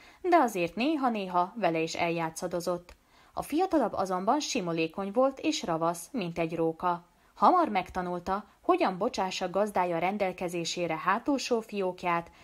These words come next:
miközben hűen utánozta a nők kénsóvár sikolyait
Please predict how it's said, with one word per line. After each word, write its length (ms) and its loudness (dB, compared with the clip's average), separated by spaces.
miközben 520 -4
hűen 400 2
utánozta 640 -4
a 140 -4
nők 380 -4
kénsóvár 680 0
sikolyait 680 -4